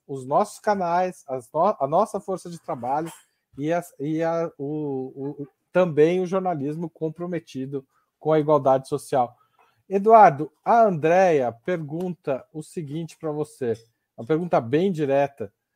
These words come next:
Mas, enfim, vou colocar aqui. Você aceitaria ser ministro de um eventual governo Lula? Ministro da Economia, ainda mais específica a pergunta.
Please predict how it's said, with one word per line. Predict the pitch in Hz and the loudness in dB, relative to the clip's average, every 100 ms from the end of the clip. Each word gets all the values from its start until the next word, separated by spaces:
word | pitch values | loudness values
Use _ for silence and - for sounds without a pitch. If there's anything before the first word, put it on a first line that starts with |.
| _ - | _ -8
Mas, | 123 131 | -6 -6
enfim, | 139 - 123 110 | -8 -10 -10 -8
vou | 131 | -8
colocar | 131 170 165 165 160 | -4 -4 -2 0 -2
aqui. | - 123 104 _ _ _ _ _ _ _ | -2 -10 -10 _ _ _ _ _ _ _
Você | 135 156 208 | 0 2 2
aceitaria | 190 196 - 156 175 180 | 2 2 4 4 4 -2
ser | 175 156 | -2 -2
ministro | 135 143 196 196 - 139 123 _ - | -4 -2 -4 -6 -6 -6 -6 _ -12
de | 127 | -4
um | 147 | -2
eventual | 135 143 147 147 | -2 0 2 2
governo | 135 123 135 120 | 0 -4 -4 -4
Lula? | 123 185 170 90 _ _ - | -2 0 -2 -4 _ _ -16
Ministro | 123 151 | -14 -4
da | 160 | -2
Economia, | 160 185 190 143 147 127 | 0 0 0 0 0 -2
ainda | 127 | -2
mais | 131 156 165 | -2 -4 -4
específica | - 147 - 127 - 117 | -8 -8 -8 -14 -8 -6
a | |
pergunta. | 123 107 107 98 101 | -4 -6 -10 -16 -20